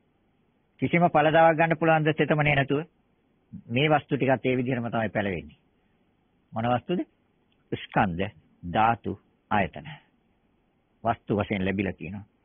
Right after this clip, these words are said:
ඒවට බීජ තමයි අර සංස්කාර, අපිසංස්කාරත් එක්ක පැටලිච්ච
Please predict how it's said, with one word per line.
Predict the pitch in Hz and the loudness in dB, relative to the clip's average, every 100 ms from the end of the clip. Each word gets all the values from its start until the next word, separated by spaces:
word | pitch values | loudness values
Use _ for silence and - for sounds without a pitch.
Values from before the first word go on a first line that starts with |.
| _ _ _ - | _ _ _ -2
ඒවට | 135 123 101 | 2 2 2
බීජ | 110 139 113 | 2 2 0
තමයි | 107 98 98 - _ _ _ _ | -4 -4 -6 -12 _ _ _ _
අර | 101 104 110 _ _ _ _ _ _ _ _ - | -6 -6 -8 _ _ _ _ _ _ _ _ -2
සංස්කාර, | 135 139 - 123 110 | 0 0 -2 0 2
අපිසංස්කාරත් | 139 190 233 233 - 208 185 - | 2 2 0 0 2 2 2 0
එක්ක | 156 | -6
පැටලිච්ච | 135 131 123 120 - | -2 -2 -2 -4 -6